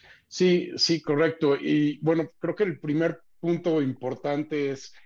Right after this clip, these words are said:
yo sí creo, bueno, cuando se creó, bueno, cuando se emitió la ley,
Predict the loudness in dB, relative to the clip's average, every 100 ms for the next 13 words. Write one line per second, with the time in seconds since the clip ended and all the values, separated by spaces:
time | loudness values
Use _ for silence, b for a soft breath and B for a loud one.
0 | b b b _ _ -8 2 4 2 0
1 | -8 -10 -4 0 0 -2 -4 -6 -8 -10
2 | -10 -12 -10 -4 0 2 2 0 2 0
3 | 0 -4 -8 -14 -16 -14 -10 -6 -6 2
4 | 4 6 6 4 2 -2